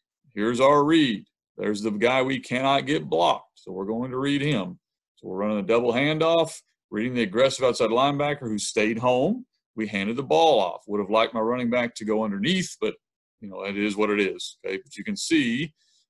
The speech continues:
we are reading backside, outside linebackers. If they chase, we're gonna pull. He's sitting home, so we're gonna give it off. But what that does is it eliminates the chaser down the heel line who can become a big problem, okay?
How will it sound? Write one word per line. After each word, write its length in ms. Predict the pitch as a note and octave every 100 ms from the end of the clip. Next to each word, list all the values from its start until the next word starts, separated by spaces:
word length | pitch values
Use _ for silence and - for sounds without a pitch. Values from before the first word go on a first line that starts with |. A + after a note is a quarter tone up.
| _
we 300 | G#2+ A#2 A#2+
are 200 | B2 A2+
reading 580 | C#3+ D3+ B2+ A2 C3+ F3 _ _ _ _ _ -
backside, 640 | G#2+ G#2+ - B2 A#2+ B2
outside 480 | A#2 A#2 - B2 B2
linebackers. 680 | A#2+ B2 A#2 G2+ - - G2
If 60 |
they 160 | F#2+ G#2
chase, 640 | - - B2 A2+ E3+ -
we're 80 | A2
gonna 180 | G#2+ A#2+ G#2+
pull. 240 | F3 B2 G2
He's 180 | F#2+ -
sitting 280 | B2 C3+
home, 400 | C#3+ F#3+ G#2+ F#2 -
so 140 | F#2
we're 80 | E2+
gonna 180 | A#2+ G2+
give 240 | G#2 A#2
it 60 | D3+
off. 440 | E3 G2+ D#3 - - _ _ _ _
But 80 | G2
what 120 | G#2
that 220 | B2 A#2 G2
does 440 | D3+ D3 B2+ A2
is 80 | G#2+
it 180 | G#2 A#2
eliminates 720 | G#2+ A#2+ D3 C3 A2+ A2+ -
the 100 | G2+
chaser 600 | - - B2+ A#2 - G2
down 280 | G2+ A2 G#2+
the 100 | G2
heel 280 | A#2 B2+ G#2+
line 440 | G2+ G2 F#2+ G2+ - _ _ _
who 100 | A#2
can 160 | A#2+ G#2
become 340 | G#2+ - B2
a 60 | G#2
big 260 | G2+ F#2+ -
problem, 500 | G#2+ G2 F2+ - - _ _ _ -
okay? 240 | F#2+ G2+